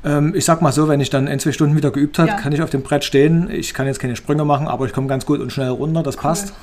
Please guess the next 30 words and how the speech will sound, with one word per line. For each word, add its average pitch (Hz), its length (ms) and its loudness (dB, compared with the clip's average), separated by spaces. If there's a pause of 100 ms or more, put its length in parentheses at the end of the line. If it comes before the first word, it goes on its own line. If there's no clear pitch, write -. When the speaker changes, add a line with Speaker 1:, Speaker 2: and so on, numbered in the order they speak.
Speaker 1:
ja. - 200 -2 (580)
Und, 151 320 4
und 147 220 0
was 147 160 4
mir 175 120 6
vielleicht, 147 480 2 (480)
ja, 160 200 -4
was 175 120 -2
mir 180 120 2
vielleicht 147 260 -6
mal 147 100 0
so 139 120 -2
vorschweben 160 560 -4
würde 143 160 -4
für 202 160 -2
irgendwann 165 680 2 (680)
als 113 140 -10
Alternative 131 580 -2
für 123 140 -6
den 110 100 -6
Sommer, 151 360 -2 (220)
wäre 131 280 -4
mal 123 240 -4
so, 113 320 -8
äh, 117 240 -10
Surfen, 143 360 -2 (240)
Wellensurfen. 131 460 -2
Speaker 2:
Mega 233 260 -2 (160)
cool. 190 140 -12
Speaker 1:
Ja. - 140 -8